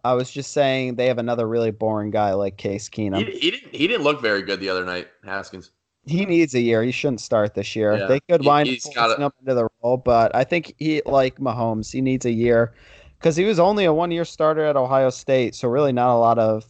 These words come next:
Speaker 1: uh, experience, uh, going into this. But I don't know. The Redskins are stupid enough to, to start him week one.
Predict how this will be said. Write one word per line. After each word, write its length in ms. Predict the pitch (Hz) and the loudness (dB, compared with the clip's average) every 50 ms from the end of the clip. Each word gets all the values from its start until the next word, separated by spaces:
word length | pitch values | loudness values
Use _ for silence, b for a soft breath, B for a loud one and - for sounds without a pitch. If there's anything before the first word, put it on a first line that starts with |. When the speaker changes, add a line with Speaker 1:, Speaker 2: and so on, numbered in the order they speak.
| - 98 | -4 0
Speaker 1:
uh, 220 | 101 104 104 98 | 2 2 2 2
experience, 760 | 73 110 110 - - - - 131 123 123 120 113 117 117 - - _ _ _ _ - | 0 -2 -4 -8 -14 -8 -4 -4 -2 -2 -2 -2 -4 -4 -6 -10 _ _ _ _ 0
uh, 280 | 117 113 107 101 104 104 | 2 4 6 6 4 2
going 300 | 101 - 110 110 110 110 | 2 2 2 2 2 0
into 240 | 110 110 110 - 135 | -2 -2 -2 -2 0
this. 380 | 139 147 156 156 - - - _ _ _ _ _ _ _ _ _ _ _ - _ _ _ _ _ _ _ - | 0 0 0 -2 -6 -14 -20 _ _ _ _ _ _ _ _ _ _ _ -20 _ _ _ _ _ _ _ 2
But 240 | - 135 127 - - | 4 4 4 4 4
I 80 | 139 | 2
don't 160 | 170 190 190 | 2 2 2
know. 140 | 190 180 165 | 2 2 2
The 100 | 135 131 | 2 2
Redskins 640 | 127 143 165 190 175 - - - 220 220 226 214 - | 2 4 2 2 0 -4 -6 -4 -2 -2 -2 -2 -2
are 120 | 190 170 | -2 -4
stupid 580 | 165 - - - - - - 160 160 160 - 175 | -4 -6 -12 -16 -8 -2 0 0 0 0 -2 -4
enough 480 | 175 185 180 180 175 175 175 - _ _ | -4 -2 -2 0 0 -2 -2 -4 _ _
to, 220 | - 151 127 123 | -4 -2 -2 -2
to 180 | 123 - - 127 | -4 -6 -12 -12
start 340 | - - - 135 123 123 117 | -10 -4 0 0 2 2 0
him 100 | 113 110 | -2 -4
week 200 | 107 104 104 - | -6 -8 -8 -8
one. 260 | 98 85 78 67 107 | -6 -6 -6 -6 -8